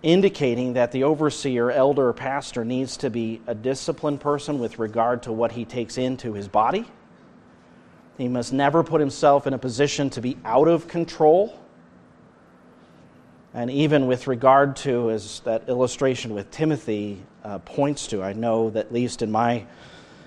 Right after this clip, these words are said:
experience and lifetime, I know of one situation where a pastor was encouraged by his physician to drink some wine because of his health condition. And they may not have known his past, but in his past he had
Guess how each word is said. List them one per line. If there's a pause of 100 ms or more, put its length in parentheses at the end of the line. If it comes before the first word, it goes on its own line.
(140)
experience
and
lifetime,
I
know
of
one
situation
where
a
pastor
was
encouraged
by
his
physician
to
drink
some
wine
because
of
his
health
condition. (1900)
And
they (140)
may
not
have
known
his
past,
but
in
his
past
he
had